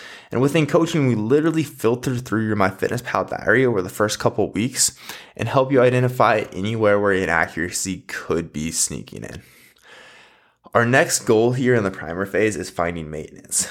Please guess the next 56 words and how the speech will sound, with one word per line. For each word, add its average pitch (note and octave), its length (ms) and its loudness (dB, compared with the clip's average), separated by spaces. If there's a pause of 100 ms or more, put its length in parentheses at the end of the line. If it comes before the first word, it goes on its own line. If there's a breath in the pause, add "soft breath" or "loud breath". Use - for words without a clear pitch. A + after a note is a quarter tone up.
So D3+ 140 2
before C#3+ 300 0
we F#3+ 100 4
can F#3 140 -2
prescribe A2 500 2
fat G#2+ 240 2
loss G2+ 220 -2
macros, F#2 600 -2
we A#2+ 120 -4
need C#3+ 160 -2
to D#3+ 60 0
know D3+ 180 4
what G#2+ 360 2
amount A#2 300 2
of G#2 100 -4
food F#2+ 280 -2
you G2 80 -2
can F#2+ 220 -8
eat B2+ 340 -4
to - 140 -6
maintain G#2 580 -4
your G2+ 120 0
current F#2 380 -2
body D2 240 2
composition. - 800 -8 (360 loud breath)
And B2+ 120 0
this F3+ 80 0
is G3 120 0
really C#3 220 4
what A2 140 4
we're G#2+ 100 4
determining F#2 580 -2
in E2+ 120 -6
the D#2+ 40 -10
primer F2 300 -2
phase. D2 460 -6 (400 loud breath)
So - 180 2
you B2+ 180 2
can D#3 180 0
enter A#2 300 2
the F#2+ 100 2
fat - 260 2
loss G#2 260 2
phase F#2+ 340 2
eating A2 160 -2
as G#2 140 -2
much F#2 300 0
food A2 240 -4
as G#2 100 -4
possible - 560 -6
while E2+ 200 -4
losing F#2+ 440 -8
at D#2 260 0
your D#2+ 140 -4
desired D2 480 -2
rate. A#2 240 2